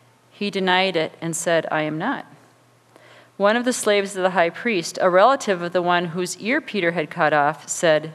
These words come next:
"Didn't I see you in the garden with him?" Again Peter denied it, and the cock crowed. There's a very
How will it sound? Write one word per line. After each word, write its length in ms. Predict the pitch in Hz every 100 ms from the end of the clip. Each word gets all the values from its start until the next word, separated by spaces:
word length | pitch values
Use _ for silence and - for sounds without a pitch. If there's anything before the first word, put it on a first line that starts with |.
| -
"Didn't 240 | 220 233
I 80 | 226
see 240 | 220 -
you 140 | 208 202
in 100 | 196
the 80 | 180
garden 480 | 170 185 214 269
with 220 | 254 240 262
him?" 260 | 262 302 - - _ _ _ - - _ _
Again 380 | 180 170 185 208
Peter 260 | - 190 185
denied 460 | 202 180 156 156
it, 240 | 156 156 - - _ _ _
and 120 | 165
the 60 | 160
cock 480 | 160 147 143 - -
crowed. 380 | - - - - _ _ _ _ _ _ _ _ _ _ _ _ _ _ _ _ _ _ - - _ _ _ _ -
There's 200 | 202 190
a 60 |
very 540 | 175 196 226 320 311